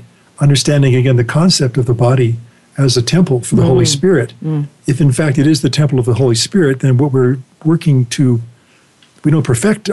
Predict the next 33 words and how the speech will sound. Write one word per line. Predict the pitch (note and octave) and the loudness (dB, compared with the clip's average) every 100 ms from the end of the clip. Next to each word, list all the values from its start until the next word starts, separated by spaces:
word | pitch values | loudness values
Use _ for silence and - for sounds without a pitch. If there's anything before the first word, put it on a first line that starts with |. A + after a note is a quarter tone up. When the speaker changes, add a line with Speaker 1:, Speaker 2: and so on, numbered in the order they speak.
| - | -4
Speaker 1:
our | |
human. | B2 C#3 A#2+ A#2 C3 - _ _ _ | -2 2 4 2 0 -10 _ _ _
It's | F3+ A#2+ C#3+ | -4 -2 0
not, | C#3 D3+ | 0 -2
that's | D#3 C#3 D#3 D#3+ | -2 0 0 0
Speaker 2:
Mm. | |
Speaker 1:
not | D#3 C#3 | 0 0
our | B2+ | 0
goal. | F3+ G3+ A#2+ A#2 - _ _ | 0 0 0 -6 -18 _ _
It's | - | -10
to | |
perfect | - C3 D#3 C#3+ - | -4 -4 -2 -4 -4
the | C3+ | -2
immortality | B2 A#2+ A#2 C3+ A#2+ | 0 0 0 0 0
of | A#2 | 0
the | G#2+ | 0
soul, | - D#3+ D3+ A#2+ B2+ _ - | -2 0 0 0 -6 _ -14
Speaker 2:
Mm. | D3+ | -8
Speaker 1:
to | D3+ C3+ | 0 2
merge | B2+ C3 B2 - | 2 2 0 -4
with | A#2+ | -6
the | |
Christ | A#2+ C3 B2+ - | -4 -2 -2 -2
and | C3+ A#2+ | -2 -2
with | A#2 | -2
the | A#2+ | -2
Holy | B2+ A#2 | 0 0
Spirit | - F3 F#3 C3 C3 | -2 0 2 0 -4
in | _ - _ | _ -20 _
such | - C#3+ C3+ | -4 -2 0
a | |
way | B2+ B2 | 0 2
that | B2 | 0